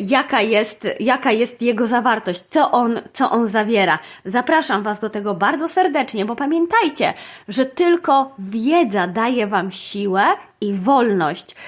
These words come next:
Wiedza jest wolnością. Jeśli będziecie posiadać wystarczającą ilość wiedzy na temat funkcjonowania swojego organizmu, to będziecie wolni i niezależni i nie będziecie musieli korzystać z pomocy medycznej czy z pomocy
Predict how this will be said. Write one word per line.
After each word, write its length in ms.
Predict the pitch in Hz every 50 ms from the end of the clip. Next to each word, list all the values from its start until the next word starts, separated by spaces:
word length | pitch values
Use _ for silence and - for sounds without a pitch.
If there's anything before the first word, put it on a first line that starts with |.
| - - - - - - _ _ _ -
Wiedza 340 | 196 320 427 453 - 240
jest 260 | 208 208 196 196 175 185
wolnością. 680 | 196 196 185 190 190 170 165 - - - 170 156 - -
Jeśli 300 | - 214 254 254 269 269
będziecie 420 | 240 269 277 285 330 349 - 349
posiadać 480 | 339 285 277 285 330 302 277 269 240 226
wystarczającą 1040 | 208 277 285 - - 294 285 285 294 - 294 269 294 320 349 370 349 - 269 233 202
ilość 440 | - - 220 208 202 202 - - 185
wiedzy 400 | 151 185 226 302 320 240 214 208
na 120 | 202 185
temat 300 | 185 214 202 196 185 185
funkcjonowania 800 | - - - 403 415 - - 269 269 262 254 254 359 403 349 269
swojego 380 | 269 - 233 220 214 208 214 -
organizmu, 640 | - 214 196 196 196 190 190 185 180 196 180 165 - - - - - - _
to 120 | - 254 233
będziecie 640 | 233 262 262 262 254 269 277 269 - - 254 226
wolni 540 | 208 185 190 214 285 302 330 339 339 349 370 440 453 -
i 100 | - 277
niezależni 840 | 277 277 269 262 262 269 262 277 302 302 277 254 214 208 180 - -
i 40 | 226
nie 120 | 233 233
będziecie 460 | 233 269 269 269 349 403 403 - 285
musieli 540 | 233 208 202 202 - 233 190 185 202 262 285 - - - - - _
korzystać 720 | - 403 415 320 233 254 269 269 - - 247 208 202 - - -
z 120 | - - -
pomocy 680 | - - 269 247 247 214 214 214 - - 214 180 175 180 - - - - _ -
medycznej 720 | 202 233 226 214 214 262 277 269 - 277 254 196 180 175
czy 160 | - 202 190
z 140 | 190 - -
pomocy 480 | - 233 214 220 220 220 - 240 214